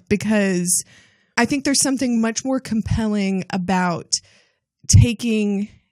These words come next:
a, a sort of academic woman with a lot of physical strength who could do the action, but sort of putting her in the middle of a group of sort of, like, seal team soldiers in the way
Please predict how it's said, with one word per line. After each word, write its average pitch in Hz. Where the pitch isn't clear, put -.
a, 175
a 202
sort 214
of 196
academic 190
woman 175
with 302
a 359
lot 320
of 277
physical 208
strength 170
who 254
could 214
do 254
the 208
action, 180
but 226
sort 311
of 320
putting 339
her 285
in 226
the 202
middle 190
of 170
a 220
group 208
of 180
sort 240
of, 190
like, 180
seal 240
team 214
soldiers 180
in 185
the 185
way 190